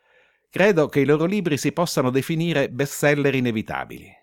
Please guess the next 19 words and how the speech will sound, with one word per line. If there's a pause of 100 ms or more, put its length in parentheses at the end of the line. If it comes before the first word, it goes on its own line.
(720)
In
parte
questo
è
dovuto
alle
collaudate
tecniche
di
marketing
dei
grandi
editori,
ma
soprattutto
a
perfetti
meccanismi
narrativi,